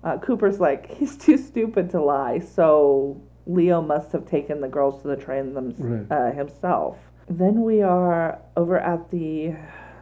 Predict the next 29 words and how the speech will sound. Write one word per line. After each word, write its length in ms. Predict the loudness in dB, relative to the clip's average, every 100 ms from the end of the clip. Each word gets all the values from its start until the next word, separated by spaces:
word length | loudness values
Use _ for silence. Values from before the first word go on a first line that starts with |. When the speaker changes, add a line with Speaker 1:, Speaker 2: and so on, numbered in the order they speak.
| -18 -6
Speaker 1:
diner, 800 | -4 -2 -4 -4 -6 -6 -8 -8
and 300 | -4 -2 -2
Hank 380 | -4 0 0 -2
calls 380 | -4 0 2 0
Catherine 760 | -6 -10 -10 -8 -10 -8 -10 -14 -20 -20 -20 -20 -20 -6
and 160 | -6 0
tells 300 | 2 2 0
her 140 | -2
that 180 | -2 -4
the 80 | 2
ledger 360 | 4 4 2
she's 260 | -6 -10 -6
looking 240 | -6 -6
for 260 | -2 2 2
is 140 | 0
at 100 | -4
the, 140 | -4 -8 -10 2
oh, 160 | 4 4
here 180 | 2 -2
we 80 | 0
go, 120 | -2
the 100 | -2
Packard 420 | 0 0 2 -2
Sawmill 500 | 0 0 2 0 0
in 140 | -2 -2
drying 360 | 2 2 0
shed 380 | -4 -2 -2 -4
number 240 | -6 -8
four. 520 | -8 -6 -6 -4 -8